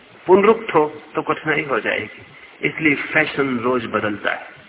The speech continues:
और जितना समाज सचेतन होने लगता है, उतना फैशन जल्दी बदलने लगता है। जितना समाज पुराना होता है,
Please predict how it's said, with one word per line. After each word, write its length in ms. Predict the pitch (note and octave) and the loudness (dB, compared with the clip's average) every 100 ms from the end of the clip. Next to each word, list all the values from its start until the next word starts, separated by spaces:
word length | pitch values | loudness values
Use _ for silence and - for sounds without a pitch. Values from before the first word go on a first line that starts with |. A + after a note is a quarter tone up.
| - - - - - - | -20 -20 -20 -20 -14 -4
और 220 | A#2+ A2 - | -2 0 0
जितना 340 | E3 G#3 G#3+ | 4 6 6
समाज 460 | G3+ F3+ F3+ F3+ E3 | 6 2 4 4 4
सचेतन 560 | - D#3 - E3+ E3 | -2 -4 -2 0 0
होने 240 | C#3+ C3+ C3 | 2 2 2
लगता 340 | A#2+ - - | 0 -2 -4
है, 60 | A#2+ | -2
उतना 380 | - C#3+ E3 D3+ | -2 0 2 2
फैशन 580 | - - C#3 C#3 C#3 A2+ | 2 0 0 0 -4 -2
जल्दी 360 | G2 A#2+ - A#2 | 0 2 2 2
बदलने 380 | G#2 G2+ G2+ | 0 -2 -2
लगता 300 | F#2+ - - | -4 -6 -10
है। 100 | F#2 - - - - - - - - - - - - - - - - - - - - - - - | -14 -16 -20 -20 -20 -20 -20 -20 -20 -20 -20 -20 -20 -20 -20 -20 -20 -20 -20 -20 -20 -20 -20 -8
जितना 400 | A2+ F3 G#3+ G3 | 0 6 6 6
समाज 420 | - F3 E3 - | 4 4 4 2
पुराना 420 | - C#3+ C#3+ D3+ | 0 2 4 4
होता 340 | D3 B2+ G#2+ G#2 | 2 -2 -4 -4
है, 200 | - | -6